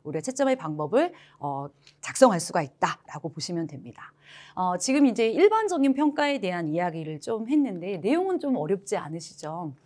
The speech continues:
평가, 엔씨에스 기반의 평가는 어떠한 의미가 있는가? 아, 이론과 실무가 있다면 좀 더 실무 중심으로, 그리고 엔씨에스 기반의 평가의 특징,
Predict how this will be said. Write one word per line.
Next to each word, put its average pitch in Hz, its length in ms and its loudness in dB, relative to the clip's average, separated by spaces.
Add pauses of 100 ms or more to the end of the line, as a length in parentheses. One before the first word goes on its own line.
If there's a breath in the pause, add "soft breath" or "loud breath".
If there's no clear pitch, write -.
(360 soft breath)
평가, 254 480 4
엔씨에스 247 480 -2
기반의 175 460 -2
평가는 247 680 -2 (140 loud breath)
어떠한 262 460 0
의미가 175 580 -4
있는가? 170 640 -4 (280 soft breath)
아, 160 160 -2
이론과 240 720 4
실무가 311 460 6
있다면 165 340 -4
좀 151 160 -6
더 160 80 -2
실무 277 400 2
중심으로, 151 800 -6 (180 soft breath)
그리고 233 440 0 (160 loud breath)
엔씨에스 208 560 -4
기반의 160 400 -4
평가의 214 600 -2
특징, 254 640 0